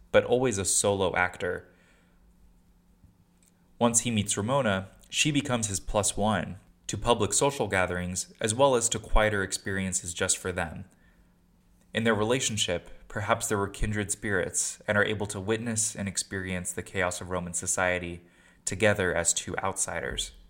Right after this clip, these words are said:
A recurring drive mentioned throughout the film is the pursuit of beauty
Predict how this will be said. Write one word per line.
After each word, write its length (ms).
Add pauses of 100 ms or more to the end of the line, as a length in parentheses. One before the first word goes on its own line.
(3250)
A 80
recurring 560
drive 520
mentioned 400
throughout 280
the 80
film 420 (300)
is 160
the 80
pursuit 380
of 140
beauty 500